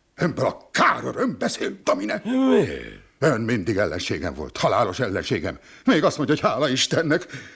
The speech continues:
Speaker 1: mikor engem valaki tönkretesz. Ilyen ügyet, néhány ostoba szóval, hogy én vagyok a gyilkos.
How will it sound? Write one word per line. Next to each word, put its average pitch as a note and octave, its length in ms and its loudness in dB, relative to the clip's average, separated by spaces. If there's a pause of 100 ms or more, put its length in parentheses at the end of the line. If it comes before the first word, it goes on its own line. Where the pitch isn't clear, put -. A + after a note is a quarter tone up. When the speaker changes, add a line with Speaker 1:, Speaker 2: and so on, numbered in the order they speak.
(240)
Speaker 1:
mikor C3 280 -4
engem G2 300 -6
valaki G#2+ 320 -2
tönkretesz. A#2 580 -4 (480)
Ilyen C#3 540 2
ügyet, - 540 -4
néhány B2 680 -2
ostoba A#2 420 -2
szóval, A#2+ 440 0
hogy F3 300 2
én E3 320 6
vagyok E3+ 340 4
a A3+ 100 4
gyilkos. E3 1120 4